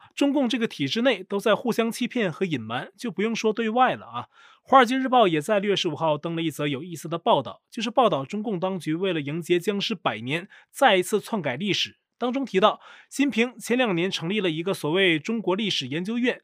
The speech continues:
专门漂白共产党历史，其中包括毛泽东之子毛岸英当年在朝鲜战场被炸死的事儿。大家都熟悉的版本是，毛岸英当时啊，不理会彭德怀的军令，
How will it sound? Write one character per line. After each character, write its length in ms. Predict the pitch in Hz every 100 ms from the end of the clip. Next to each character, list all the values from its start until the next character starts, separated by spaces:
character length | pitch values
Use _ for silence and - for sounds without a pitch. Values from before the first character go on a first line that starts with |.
| _ _
专 180 | 269 277
门 200 | 208 226
漂 300 | - 139 131
白 180 | 156
共 160 | 185 196
产 140 | 170
党 160 | 185 135
历 100 | 180
史， 280 | 135 110 - _ - - -
其 140 | 240
中 140 | 269
包 160 | 247 247
括 260 | 247 233 190
毛 220 | 170 190
泽 100 | 208
东 180 | 214 208
之 160 | 220
子 200 | 180 139
毛 220 | 131 139
岸 180 | 185 147
英 180 | 170 196 _ _
当 140 | 202
年 160 | 185 165
在 280 | 175 196 170
朝 240 | - 160
鲜 180 | 175 135
战 180 | 156 175
场 200 | 123 113
被 180 | 170 156
炸 320 | - 240 139
死 140 | -
的 100 | 101
事 120 | -
儿。 120 | 147 - _ - - - _
大 120 | 269
家 140 | 269 285
都 120 | 294
熟 220 | - 202
悉 100 | 214
的 120 | 240
版 200 | 196 190 220
本 160 | 160
是， 280 | 143 208 -
毛 120 | 185 254
岸 140 | 240
英 160 | 240 233
当 200 | 240 240
时 160 | -
啊， 140 | 185 160
不 140 | -
理 140 | 190 147
会 220 | 196 180
彭 200 | 170 185
德 100 | 208
怀 160 | 151 165
的 80 |
军 180 | 170 214
令， 140 | 233